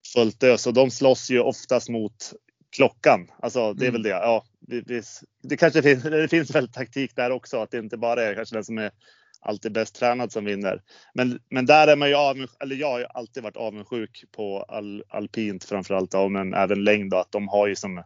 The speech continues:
Speaker 1: den som är först i mål eller åker snabbast är den som är bäst.
Speaker 2: Mm.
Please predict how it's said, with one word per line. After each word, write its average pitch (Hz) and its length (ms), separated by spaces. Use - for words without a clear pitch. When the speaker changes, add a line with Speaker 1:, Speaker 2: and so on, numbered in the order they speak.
Speaker 1:
den 135 80
som 143 100
är 135 80
först - 420
i 110 40
mål 104 280
eller 101 160
åker 107 280
snabbast 98 560
är 110 120
den 101 180
som 101 100
är 107 40
bäst. - 540
Speaker 2:
Mm. 120 300